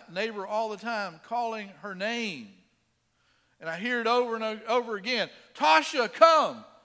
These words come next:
Tasha, come! Tasha, come." <laughs> Well, Tasha doesn't come until Tasha gets ready.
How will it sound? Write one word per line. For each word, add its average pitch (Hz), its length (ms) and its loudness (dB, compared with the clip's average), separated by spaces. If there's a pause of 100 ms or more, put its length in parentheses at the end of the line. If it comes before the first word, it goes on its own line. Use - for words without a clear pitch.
(400)
Tasha, 302 680 6 (180)
come! 339 500 10 (880)
Tasha, 359 840 12 (320)
come." 370 680 12
<laughs> 110 60 -14 (1500)
Well, 190 120 -12
Tasha 254 360 -4
doesn't 185 260 -6
come 165 220 -4
until 156 220 -6
Tasha 151 180 -10
gets 139 200 -12
ready. 160 320 -10